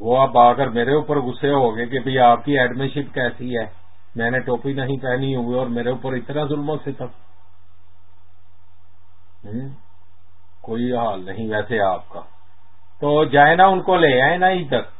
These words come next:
جس نے مناظرہ کرنا ہوگا سامنے آ جائے گا۔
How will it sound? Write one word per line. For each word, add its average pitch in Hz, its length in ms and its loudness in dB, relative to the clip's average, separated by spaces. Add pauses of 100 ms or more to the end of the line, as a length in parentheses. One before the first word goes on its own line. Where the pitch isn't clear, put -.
(180)
جس 135 200 -8
نے 165 120 -4
مناظرہ 151 500 2
کرنا 151 320 -2
ہوگا 147 340 2
سامنے 156 380 0
آ 123 180 6
جائے 143 300 4
گا۔ 120 80 -2